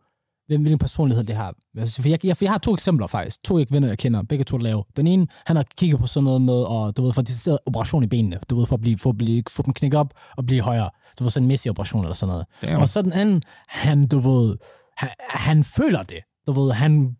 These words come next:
Speaker 1: det blev en del af ham, du ved. Han, han, han ejer, ejer det, forstår du, på en måde, hvor man tænker, "Damn, du ved, det er respekt for det," du ved.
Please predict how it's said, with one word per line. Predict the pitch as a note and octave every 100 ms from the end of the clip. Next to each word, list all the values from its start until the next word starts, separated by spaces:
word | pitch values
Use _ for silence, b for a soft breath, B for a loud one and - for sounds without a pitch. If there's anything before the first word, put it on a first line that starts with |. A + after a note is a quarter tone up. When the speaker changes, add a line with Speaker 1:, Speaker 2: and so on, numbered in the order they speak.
| F#3
Speaker 1:
det | F#3 D3+
blev | F3 F#3
en |
del | E3+ A3+ F#3
af | D3+
ham, | C3
du | A#2+
ved. | A#2+ A#2+
Han, | C#3 D3 C#3+
han, | B2+ D3 D3
han | D3 F3+ F#3
ejer, | A3 G#3+
ejer | A#3+ F3+
det, | A#2+
forstår | - - D#3
du, |
på | C#3
en | D3
måde, | D#3+ F3 E3+ B B B
hvor | D#3+
man | D3+
tænker, | - D3
"Damn, | B2+ G3 D#3+
du | G#2 A#2 A#2+
ved, | G2 - _ _ _ _ -
det | F#3
er |
respekt | F3+ - F#3
for | C#3
det," | B2 A2+
du | G#2+
ved. | F#2+